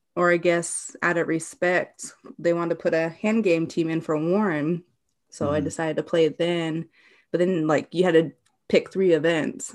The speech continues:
Speaker 1: So I did hand games, web design, which to this day, <laughs> no, I'm just kidding, but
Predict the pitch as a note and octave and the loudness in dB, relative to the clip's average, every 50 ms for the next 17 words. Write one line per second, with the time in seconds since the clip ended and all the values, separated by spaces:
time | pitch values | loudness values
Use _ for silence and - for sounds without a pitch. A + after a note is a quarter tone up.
0 | A3 - - - D3+ D3+ D3+ D3+ E3 F#3+ F#3+ G3 G3 F#3+ F#3+ F3+ F#3 F3+ F3+ F3+ | -16 -10 -4 -2 0 0 0 0 0 0 0 2 2 2 2 2 2 2 2 0
1 | F3+ F3+ F#3 F3 - - - - - E3 F3 F3 E3+ D#3+ E3 E3 E3 E3 D#3+ D#3+ | 0 0 -2 -4 -8 -12 -18 -4 0 2 2 2 2 0 -4 -2 -2 -2 -2 -2
2 | D#3+ D#3+ D#3+ E3 E3 E3 F3 - _ _ _ _ _ _ _ _ _ _ _ _ | -2 -2 -2 -2 -4 -4 -6 -8 _ _ _ _ _ _ _ _ _ _ _ _
3 | _ _ _ _ - E3 F3 E3 D3 - - - - - - - - _ _ _ | _ _ _ _ 2 4 6 6 4 2 -2 -6 -8 -8 -8 -10 -14 _ _ _
4 | _ _ _ _ _ _ _ _ _ _ _ _ _ _ _ _ _ _ _ _ | _ _ _ _ _ _ _ _ _ _ _ _ _ _ _ _ _ _ _ _
5 | - - - F3+ D#3+ F3+ F3+ E3+ - - F3+ A3+ B3 C4 B3 A3 G3 F3+ F3 E3+ | -20 -2 0 2 4 4 2 2 0 2 4 6 6 6 8 8 8 8 8 8
6 | E3+ F3 F#3+ G#3+ - F3 - - D#3 E3+ E3+ - - - E3 D#3 D#3+ F3 F3 - | 8 6 4 2 -2 -4 -4 -4 -4 -6 -6 -4 -2 0 0 0 0 -2 -6 -6
7 | - F3+ E3 F3+ E3 D#3 - - | -8 -2 0 2 2 2 0 -2